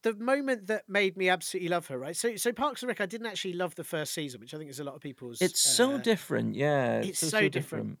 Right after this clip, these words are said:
Speaker 1: Um, season two, in that episode one, right in the opening bit, Amy Poehler does a, a stupid rap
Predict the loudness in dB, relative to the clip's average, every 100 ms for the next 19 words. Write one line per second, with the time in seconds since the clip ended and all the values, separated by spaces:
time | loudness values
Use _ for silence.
0 | 2 4 2 -6 -4 -4 -2 -4 -4 -4
1 | -4 -4 -10 -10 -6 -6 -6 -6 -2 -2
2 | -2 -6 -6 -14 _ -20 _ 2 4 4
3 | 0 -4 -4 -6 -4 -4 -6 -2 -2 0
4 | -2 0 2 0 0 -2 -4 -6 -6 -6
5 | -8 -8 -6 -8 -8 -6 -6 -6